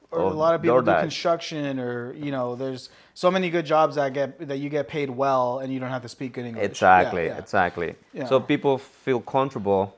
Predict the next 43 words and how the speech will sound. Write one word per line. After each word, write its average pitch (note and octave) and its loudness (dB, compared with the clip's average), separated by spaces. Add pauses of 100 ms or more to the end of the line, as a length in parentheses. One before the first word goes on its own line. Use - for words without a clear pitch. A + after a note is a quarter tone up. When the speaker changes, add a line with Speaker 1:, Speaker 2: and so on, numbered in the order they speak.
(120)
Speaker 2:
and G2 -6
they, A2 2 (300)
on G2 -6
their G2+ 2
comfort B2 -4
zone, F#2 -4 (340)
Speaker 1:
Yeah. A2+ -20
Speaker 2:
they B2+ 4
don't B2 2
feel A#2+ 4
the, G#2 2 (260)
the G2 -2
need A2+ -4
to F2+ -8
learn E2 -8
the, C2+ -8 (140)
the - -6
language. A1+ -10 (720)
Speaker 1:
Yeah. A#2+ -10 (500)
So D3 -4
what, E3 -2
what, F3 -2
what D3 -6
steps D3+ -6
would C3 -10
you, B2 -10
like, A#2 -8 (520)
for - -12
you, C3+ -4 (180)
what B2+ -8
was, C3 -6
like, B2 -6
the B2 -12
main A#2+ -10
thing A#2+ -12
that A#2 -10
helped A#2+ -8
you A#2 -12
pick A#2+ -10
up A#2 -10
the A#2+ -14
language A2+ -10 (480)
quickly? G#2+ -12